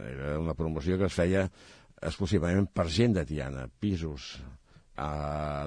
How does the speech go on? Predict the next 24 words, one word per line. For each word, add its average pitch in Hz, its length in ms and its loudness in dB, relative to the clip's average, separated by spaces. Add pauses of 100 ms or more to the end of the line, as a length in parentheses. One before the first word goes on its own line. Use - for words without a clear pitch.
de 78 80 -4
protecció 73 400 -6
oficial, 113 400 4
que 98 80 0
són 90 120 -2 (120)
algo 92 400 -2
més 82 160 -6
baratos, 90 420 -2
no, 85 220 -6
no, 80 160 -6
no 85 80 -4
es, - 100 -14
no 92 120 -6
es - 80 -10
tracta 110 260 -2
de, 82 160 -4
de 78 140 -4
vivenda 78 340 -6
barata, 95 400 -2
sinó 92 240 -2
es 73 80 -8
tracta 76 240 -4
de - 200 -20 (240)
pisos 101 320 2